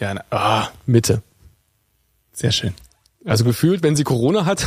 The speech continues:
Speaker 2: <laughs> hab ich's danach auch.
Speaker 1: <laughs> Aber du kannst dann sagen, ich hab Celine Corona oder Affenpocken.
Speaker 2: <laughs>
Speaker 1: Je nachdem.
Speaker 2: Ja, die werde ich hoffentlich von ihr nicht bekommen.
Speaker 1: <laughs> Ja.
Speaker 2: Naja, gut. Stefan,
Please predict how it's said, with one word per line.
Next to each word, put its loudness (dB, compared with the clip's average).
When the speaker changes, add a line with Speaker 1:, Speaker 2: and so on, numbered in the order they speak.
Speaker 2:
<laughs> -6
hab -2
ich's -2
danach 0
auch. 0
Speaker 1:
<laughs> -14
Aber -2
du 0
kannst -6
dann -2
sagen, -2
ich -10
hab -8
Celine 0
Corona 0
oder -2
Affenpocken. -8
Speaker 2:
<laughs> 0
Speaker 1:
Je 0
nachdem. -2
Speaker 2:
Ja, 2
die 2
werde 2
ich -2
hoffentlich 0
von -2
ihr 2
nicht 0
bekommen. 0
Speaker 1:
<laughs> -4
Ja. -2
Speaker 2:
Naja, 2
gut. 0
Stefan, 0